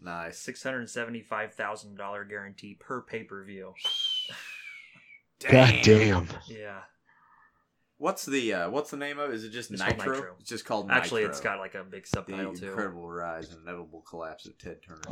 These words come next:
Speaker 1: W C W. Yeah, I might, uh,
Speaker 2: Speaking of, that's your book that
Speaker 1: God
Speaker 2: you've
Speaker 1: damn it.
Speaker 2: left
Speaker 1: Yes,
Speaker 2: here for
Speaker 1: I
Speaker 2: years,
Speaker 1: know. I
Speaker 2: it
Speaker 1: will,
Speaker 2: seems.
Speaker 1: I will get it. I need to have, uh, Deer Stand reading here coming up in a couple months,
Speaker 2: Yeah,
Speaker 1: so.
Speaker 2: I'll probably have this read within a month. It's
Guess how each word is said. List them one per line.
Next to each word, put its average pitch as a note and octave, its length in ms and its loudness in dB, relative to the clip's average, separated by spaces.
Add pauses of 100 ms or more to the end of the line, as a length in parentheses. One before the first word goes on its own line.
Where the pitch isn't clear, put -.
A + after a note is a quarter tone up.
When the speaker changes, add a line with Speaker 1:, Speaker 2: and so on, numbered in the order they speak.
Speaker 1:
W D#2 220 -16
C - 160 -18
W. D2 360 -14 (500)
Yeah, F3+ 180 6
I G3 60 2
might, D3+ 300 2
uh, F#2 360 2 (1000)
Speaker 2:
Speaking C3+ 280 -4
of, G2 100 -2 (200)
that's C3 260 -2
your C3+ 140 -8
book A2+ 280 -4
that - 60 -14
Speaker 1:
God G#2 100 -10
Speaker 2:
you've G2 80 -12
Speaker 1:
damn G#2+ 80 -4
it. - 20 -2
Speaker 2:
left G2 280 -8
Speaker 1:
Yes, G#2 180 -10
Speaker 2:
here G#2 120 -2
for - 200 -10
Speaker 1:
I F#2+ 80 -6
Speaker 2:
years, F2+ 200 -6
Speaker 1:
know. D#2+ 220 -10 (100)
I D#2+ 60 -6
Speaker 2:
it E2 60 -8
Speaker 1:
will, D#2+ 40 -8
Speaker 2:
seems. D2+ 400 -12
Speaker 1:
I D#2 140 -6
will C#2+ 100 -12 (100)
get C2+ 140 -12
it. - 220 -16 (680)
I G#2+ 80 -8
need A2 160 -4
to G2+ 80 -2
have, G2+ 380 0
uh, F2+ 160 -2
Deer G#2 260 -4
Stand F#2 460 -4
reading F#2 420 -6
here F#2 300 -8
coming F#2 320 -10
up F2 180 -8
in F#2 60 -10
a F2 40 -12
couple F#2 300 -8
months, F2+ 480 -10
Speaker 2:
Yeah, A#2 80 -12
Speaker 1:
so. E2 340 -6
Speaker 2:
I'll A2+ 60 -8
probably G2 240 -6
have F#2+ 160 -12
this - 160 -4
read A2 160 -6
within G#2+ 160 -14
a G#2 60 -10
month. G#2+ 380 -10
It's - 200 -14